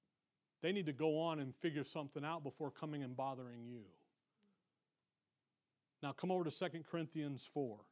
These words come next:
We got five minutes to finish up. You see, folks, the local, our ministry here, one, we will sound out the word, rightly divided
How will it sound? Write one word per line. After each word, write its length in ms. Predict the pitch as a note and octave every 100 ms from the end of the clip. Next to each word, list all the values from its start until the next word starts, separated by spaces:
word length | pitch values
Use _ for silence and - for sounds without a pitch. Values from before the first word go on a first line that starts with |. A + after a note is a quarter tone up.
| _ _ _ _ _ _ _
We 80 | C#3
got 180 | B2+
five 280 | - D3+ D#3+
minutes 340 | D#3 D3+ D3+ -
to 200 | C3 G#2 - -
finish 280 | D3+ C#3 C#3+
up. 160 | G#2 - - - _ - - - _ _ _ _
You 60 | D#3
see, 200 | - A#3
folks, 400 | - A3 - - - -
the 100 | E3
local, 440 | F#3 C4 C4 B3
our 340 | F3 G#3 C#4 B3+
ministry 600 | A3+ A#3 A3+ - A3 G#3+
here, 440 | F3 G3+ E3 A#2+ - _ - -
one, 520 | C#3 G3 B3+ C#4+ C4+ -
we 240 | D3+ G#3 A3+
will 300 | G#3 A#3 F3+
sound 360 | - F#3 F3
out 220 | F3 E3+
the 60 | E3+
word, 400 | D#3 E3 D3 C3
rightly 280 | D3 D#3+ D3
divided 420 | D3 D#3 D3 C#3+